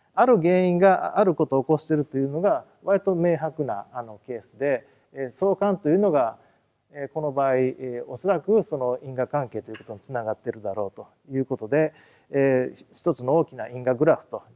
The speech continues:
いうことが考えられると思います。これはこれで、あの、かなり大きなですね、知見が得られる、あの、可視化の例だというふうに思うんですけども、えー、例えばここのところに、え、因果関係または相関関係があると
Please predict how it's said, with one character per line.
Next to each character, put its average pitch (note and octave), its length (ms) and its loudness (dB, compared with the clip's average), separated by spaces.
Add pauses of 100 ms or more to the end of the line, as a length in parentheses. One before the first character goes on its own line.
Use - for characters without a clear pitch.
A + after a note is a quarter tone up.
(100)
い A#2+ 60 -4
う A#2 40 0
こ A#2 80 -18
と A#2 100 -10
が F3 160 0
考 C3+ 200 -10
え A2+ 140 -6
ら G#2 80 -4
れ G#2 60 -4
る G2 40 -12
と G3+ 120 -2
思 A#2 120 -2
い G#2+ 60 -12
ま - 100 -20
す。 - 200 -20 (600)
こ G#3+ 60 4
れ A3 60 8
は F#3 40 2
こ G#3 100 6
れ G3 140 6
で、 - 160 -8
あ D3+ 100 2
の、 C#3+ 220 2 (120)
か E3 120 2
な D3+ 80 4
り B2+ 60 2
大 D#3+ 180 4
き - 120 -16
な B2 120 -2
で G2 100 -16
す - 80 -20
ね、 B2 160 -6
知 - 100 -16
見 C3 140 -2
が B2 120 2
得 B2+ 60 4
ら C3 120 2
れ B2+ 120 4
る、 B2+ 240 2 (180)
あ C3 100 -4
の、 A#2 100 -4
可 - 160 -16
視 - 80 -12
化 C3 100 -6
の A#2 120 -4
例 C#3 160 4
だ A#2 100 0
と - 180 -8 (200)
い C3 80 -4
う A#2 40 -2
ふ B2 40 -4
う - 20 -6
に A2 140 -12
思 B2+ 240 -2
う A2+ 40 -4
ん G2+ 40 -10
で F#2+ 100 -18
す - 120 -20
け G#2+ 100 -6
ど G#2+ 120 -8
も、 D3 300 2 (840)
え C#3 760 2 (440)
ー、 F3+ 120 -2
例 A#3 100 8
え - 20 8
ば F3+ 180 4
こ D3 140 -6
こ G3 120 2
の E3+ 120 0
と D3 100 0
こ D3 120 -2
ろ D3 120 0
に、 D#3+ 300 0 (240)
え、 D3 180 -8
因 F3 140 2
果 F3 100 4
関 G3 260 -2
係 C#3+ 380 -2 (440)
ま C3 120 -4
た D#3 120 2
は C#3 120 4
相 F3+ 220 -2
関 E3+ 180 -4
関 E3 220 -6
係 C3+ 120 -14
が B2+ 140 -6
あ C3+ 60 -2
る D3+ 100 0
と B2+ 160 -12